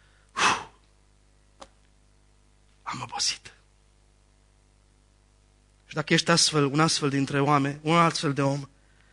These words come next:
un om care a obosit, dragul meu, crede-mă, nu,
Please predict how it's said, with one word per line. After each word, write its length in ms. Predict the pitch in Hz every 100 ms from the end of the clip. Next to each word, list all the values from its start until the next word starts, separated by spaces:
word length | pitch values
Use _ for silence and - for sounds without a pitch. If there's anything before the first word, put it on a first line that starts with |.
| _ _ _ _
un 120 | 143
om 100 | 147
care 180 | 151 143
a 20 |
obosit, 380 | 135 143 - 131
dragul 320 | 143 151 139
meu, 280 | 139 135 139 _ _ _ _ _ _
crede-mă, 380 | 151 131 131
nu, 160 | 139 147